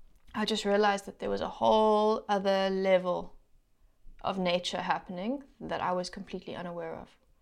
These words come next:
Um, and I saw animals I'd never seen before. I saw animals doing things that I couldn't believe. And we got close t-, to them in a different way, and, and small animals.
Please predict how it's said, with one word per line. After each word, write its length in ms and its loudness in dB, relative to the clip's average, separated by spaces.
Um, 380 -12
and 120 -10
I 60 -10
saw 220 -6
animals 400 0
I'd 80 -2
never 200 0
seen 280 -2
before. 500 -2
I 80 -6
saw 320 -6
animals 400 -2
doing 460 4
things 640 0
that 120 -2
I 80 -4
couldn't 300 -4
believe. 480 -4
And 120 0
we 100 2
got 180 2
close 540 0
t-, 240 -10
to 120 -2
them 220 0
in 80 -4
a 60 -6
different 320 -8
way, 160 -6
and, 160 -8
and 120 2
small 360 -2
animals. 460 -8